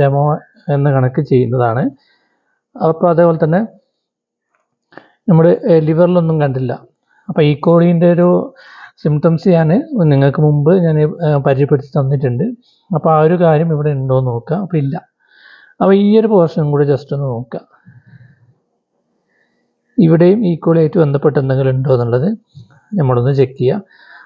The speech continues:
അപ്പോൾ അവിടെയില്ല. പിന്നെ നോക്കേണ്ടത് ഈ ലിവറിന് എവിടെയും ക്രാക്ക് ഉണ്ടോ എന്നുള്ളതാണ്. അപ്പോൾ ഇതിന് എവിടെയും തന്നെ ക്രാക്ക് ഒന്നുമില്ല. അപ്പോൾ ഞാൻ തൊട്ട് മുമ്പ് പറഞ്ഞതുപോലെ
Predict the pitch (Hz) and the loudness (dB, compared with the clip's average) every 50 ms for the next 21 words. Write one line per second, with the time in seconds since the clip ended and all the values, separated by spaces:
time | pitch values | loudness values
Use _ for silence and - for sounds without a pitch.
0 | _ _ 151 135 - 156 143 131 123 135 139 143 135 120 117 120 156 226 214 - | _ _ -6 -2 0 0 0 0 0 0 0 0 -2 -2 -4 -4 -6 -6 -8 -12
1 | _ _ - - _ - _ _ - 147 147 156 170 180 180 156 143 - - 139 | _ _ -20 -20 _ -20 _ _ -4 -4 -2 2 2 2 2 2 0 -2 -2 -2
2 | 127 131 131 143 208 240 - - _ _ _ _ _ _ _ 190 151 127 127 127 | -2 0 0 0 -2 -4 -6 -10 _ _ _ _ _ _ _ -8 -6 -2 0 2
3 | 127 123 127 120 120 120 123 139 190 - - _ _ _ _ _ - _ _ _ | 4 4 2 2 0 -2 -4 -6 -6 -8 -12 _ _ _ _ _ -20 _ _ _
4 | - 143 135 131 135 135 135 135 135 - - 160 131 127 123 123 - - 123 117 | 0 0 2 2 2 0 0 -2 -6 -4 -2 0 0 0 -2 -2 -4 -4 -2 0
5 | 123 123 120 120 120 117 113 120 123 135 - - _ _ _ _ _ _ _ _ | 0 0 0 -2 -4 -4 -4 -6 -8 -10 -12 -16 _ _ _ _ _ _ _ _
6 | _ _ - 170 135 - 147 135 139 147 160 190 240 240 - _ _ _ _ - | _ _ -10 -8 -2 0 0 2 2 2 2 2 0 -2 -8 _ _ _ _ -4
7 | 143 123 131 135 127 127 135 131 131 143 135 127 120 - - 131 127 123 117 113 | 0 0 2 2 2 0 0 0 0 0 0 0 0 -2 -4 -4 -4 -4 -4 -4
8 | 131 185 247 - _ _ - - - - - - - - _ _ 156 160 151 147 | -4 -6 -6 -8 _ _ -20 -20 -20 -20 -20 -20 -20 -20 _ _ -2 0 2 2
9 | 156 160 160 170 190 185 165 147 147 143 - 233 - - 170 160 156 151 156 160 | 2 4 4 4 4 4 2 2 0 -2 -2 -4 -2 -2 -2 -2 -2 -2 -2 -4
10 | 180 185 190 170 147 143 135 127 127 123 120 127 151 | -4 -2 0 -2 0 -2 -4 -2 -2 -2 -2 -4 -4